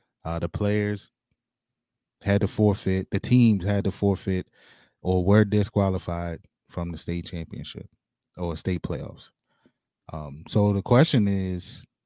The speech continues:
I mean, is that fair? That these kids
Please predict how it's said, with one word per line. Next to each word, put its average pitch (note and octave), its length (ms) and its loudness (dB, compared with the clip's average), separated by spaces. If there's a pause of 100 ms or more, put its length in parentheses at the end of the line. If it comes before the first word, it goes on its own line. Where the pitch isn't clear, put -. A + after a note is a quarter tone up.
(180)
I E2 80 -6
mean, G2 180 2
is F#2+ 160 2
that G2+ 180 4
fair? A2+ 420 -2 (1500)
That E2+ 180 -2
these G#2 220 4
kids A2+ 680 6